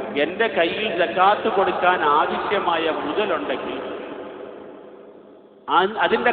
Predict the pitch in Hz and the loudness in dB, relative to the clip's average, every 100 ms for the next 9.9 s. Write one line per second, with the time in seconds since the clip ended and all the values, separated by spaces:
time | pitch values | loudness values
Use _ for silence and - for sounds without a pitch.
0 | - 180 226 - 202 196 214 220 208 190 | 4 6 6 6 8 8 4 2 4 4
1 | 165 151 - 160 190 - - - - - | 4 2 2 0 0 -2 -4 -6 -6 -8
2 | - - - 143 180 202 202 160 160 185 | -8 -10 -8 -6 -4 -4 -2 -4 -4 -4
3 | 185 185 190 156 160 190 180 185 185 180 | -2 2 2 2 -2 -2 -2 -2 -4 -4
4 | 175 160 185 208 196 202 156 147 165 175 | -4 -4 -4 -6 -2 0 2 2 2 2
5 | 196 196 - 180 170 170 190 233 - - | 2 2 0 0 0 2 0 -2 -4 -6
6 | - 139 147 175 - 175 185 156 143 139 | -6 0 2 2 -2 -2 -2 -2 0 2
7 | 156 170 180 160 143 143 170 156 139 135 | 2 0 -2 0 -2 -2 -4 -4 -6 -6
8 | 147 113 - - - - - - - - | -6 -6 -8 -12 -12 -12 -14 -14 -16 -18
9 | - - 143 175 220 208 190 240 254 | -18 -16 -8 -4 0 0 0 0 0